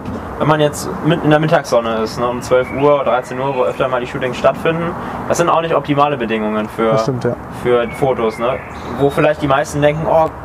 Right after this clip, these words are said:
Speaker 1: pralle Sonne, richtig geil, da können wir richtig schöne Fotos machen.
Speaker 2: Ist meist gar nicht so.
Speaker 1: Ist meist gar nicht so,
Speaker 2: Ja.
Speaker 1: ne? Ist wirklich so. Also, ähm, vor allem die, die Gesichter werden dann sehr, sehr hell, ne? Vor allem bei Menschen, die allgemein eine sehr helle Hautfarbe haben,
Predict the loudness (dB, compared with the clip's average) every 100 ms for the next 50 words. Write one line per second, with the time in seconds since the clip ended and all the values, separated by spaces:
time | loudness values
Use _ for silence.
0 | -4 -2 0 0 0 2 2 2 0 -8
1 | 0 2 4 2 0 -2 -4 -6 -4 -2
2 | 0 0 0 -2 -2 -4 0 0 2 -2
3 | -2 -4 0 0 2 0 2 0 0 -2
4 | 0 0 -2 -4 -4 -2 0 2 2 2
5 | -2 -10 -14 0 2 2 0 0 0 0
6 | -4 -8 -12 -10 -8 -6 -4 0 2 2
7 | 2 2 2 2 0 0 2 2 2 0
8 | 0 -2 -4 -2 -2 0 0 -2 -6 -6
9 | -2 0 2 0 0 -2 -4 -4 0 2
10 | 2 2 2 2 0 2 2 2 -2